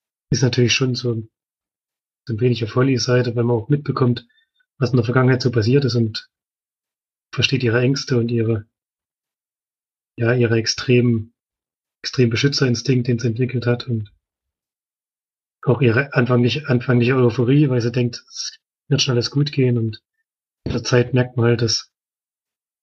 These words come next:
die Gräben noch nicht zugeschüttet sind und dass immer noch Gefahr besteht für die Familie und auch für Ben natürlich und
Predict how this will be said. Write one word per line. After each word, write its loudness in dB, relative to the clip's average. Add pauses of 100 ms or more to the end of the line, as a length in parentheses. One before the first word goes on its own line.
(800)
die 0
Gräben 2
noch 2
nicht 0
zugeschüttet -4
sind -2
und -4
dass -6
immer 2
noch -2 (380)
Gefahr 0
besteht 0
für 0
die -2
Familie 2
und 0
auch -12
für -4
Ben 2
natürlich 0
und -2